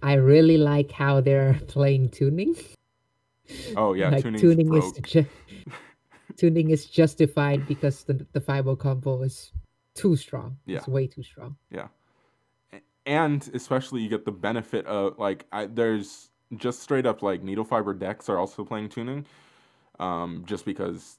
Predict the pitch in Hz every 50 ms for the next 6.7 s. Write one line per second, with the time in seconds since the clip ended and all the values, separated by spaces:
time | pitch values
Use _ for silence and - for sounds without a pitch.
0 | _ _ _ _ - 110 98 87 85 - 87 - - 90 92 92 95 98 - 82
1 | 73 - - 92 95 - 123 127 120 113 - 98 90 - 98 92 90 - 98 92
2 | 90 90 92 90 85 85 80 82 98 92 92 95 - - 87 87 92 101 95 90
3 | - - 90 - - - 85 _ - - - 85 - _ - 110 101 98 95 92
4 | - - 98 90 87 82 95 90 87 90 90 82 - - - 110 104 92 90 92
5 | 95 95 92 87 92 92 92 - - - - _ _ - - - - 92 90 90
6 | 87 78 85 87 87 87 85 - 104 104 113 117 117 -